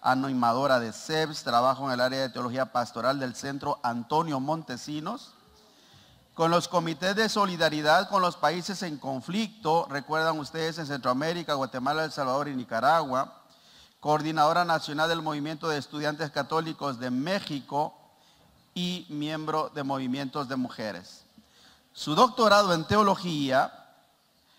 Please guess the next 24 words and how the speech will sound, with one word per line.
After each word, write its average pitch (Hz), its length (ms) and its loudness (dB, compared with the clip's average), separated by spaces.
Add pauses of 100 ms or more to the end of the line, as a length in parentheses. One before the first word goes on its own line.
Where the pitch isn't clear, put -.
(360)
lo 147 180 0
obtuvo 202 540 2
por 170 140 2
la 160 80 6
Universidad 160 440 0
de 185 100 0
Salamanca 156 760 2
en 143 80 0
mil 160 140 -4
novecientos 151 720 -4
noventa 120 480 0
y 120 80 -6
uno. 156 420 -2 (960)
En 135 140 -4
mil 170 140 -2
novecientos 170 580 -2
noventa 143 380 -2
y 127 80 -6
siete 190 420 -4
recibe 160 380 -4
el 151 100 -4
premio 156 380 -4
Virgilio 151 420 -4
Elizondo, 135 800 -4